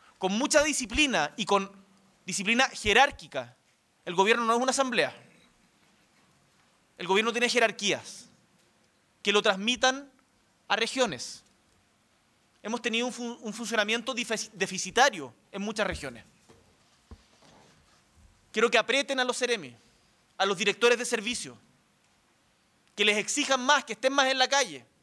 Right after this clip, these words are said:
que no se muevan solamente cuando ustedes o yo vayamos a regiones,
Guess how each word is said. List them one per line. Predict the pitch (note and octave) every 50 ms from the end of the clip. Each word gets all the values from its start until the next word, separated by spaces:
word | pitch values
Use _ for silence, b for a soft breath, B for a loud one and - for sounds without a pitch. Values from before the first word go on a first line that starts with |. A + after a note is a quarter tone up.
| _ _ _ _ b b b b b b b b
que | F#3+ G3+
no | A#3 B3+
se | C#4 D4
muevan | C4+ C#4 C#4+ D4 D4 C#4+
solamente | - C#4 C#4 C#4 C#4 C#4+ C4+ D4
cuando | - C4+ B3 A#3 A3+
ustedes | G#3+ - - - C4 C#4 C#4+
o | B3 B3
yo | A#3 F#3+ C#4
vayamos | C#4+ C#4+ C4 B3 C#4+ D4 C#4 C4+
a | C4+
regiones, | C4 C4 - D4+ B3+ E3+ B2